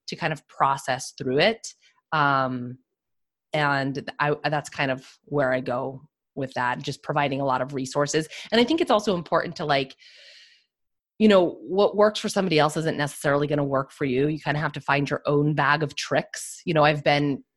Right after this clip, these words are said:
in, like, the, I don't know, the, like, the woo-woo world for probably, like, fifteen years now or more, you know? So I've, I've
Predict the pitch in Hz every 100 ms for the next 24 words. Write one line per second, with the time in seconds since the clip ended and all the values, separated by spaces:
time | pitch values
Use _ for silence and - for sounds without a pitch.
0 | _ _ _ 180 175 156 151 - 147 147
1 | 143 131 _ _ _ _ _ _ _ 147
2 | 127 117 120 117 - - - _ _ _
3 | _ - 160 147 143 147 - 165 185 180
4 | 165 156 151 143 139 147 147 147 156 156
5 | 151 139 - - 127 - - 156 143 131
6 | 139 - 147 156 170 - 151 147 135 147
7 | 170 185 202 202 180 185 175 165 - 165
8 | 156